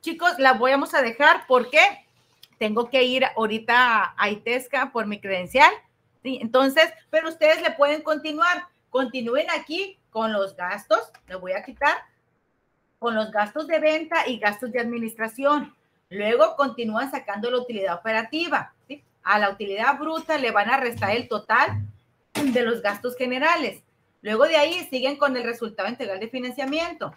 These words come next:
¿sí? Intereses ganados, ganancia cambiaria, ¿sí? Síganle, sigan haciéndolo y el lunes lo verificamos.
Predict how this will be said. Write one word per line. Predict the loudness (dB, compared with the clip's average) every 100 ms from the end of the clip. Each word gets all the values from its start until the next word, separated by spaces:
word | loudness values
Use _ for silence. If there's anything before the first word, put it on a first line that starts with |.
| _ _
¿sí? | -12 -12 -14 _ -12
Intereses | -8 -6 -6 -4 -4
ganados, | -2 0 2 2 2 0
ganancia | 0 -6 -6 -8
cambiaria, | -4 -2 2 2 0 -4 _ -20 _
¿sí? | -20 -20 _ _ _ _ _ -20 _ _ -10
Síganle, | -4 0 0 2 0 -2 -8
sigan | 0 2 2
haciéndolo | 0 0 0 2 2 0 -2 _ _ _ 2
y | 6
el | 6
lunes | 6 2 2 2
lo | 4 6
verificamos. | 6 4 0 2 4 4 2 -6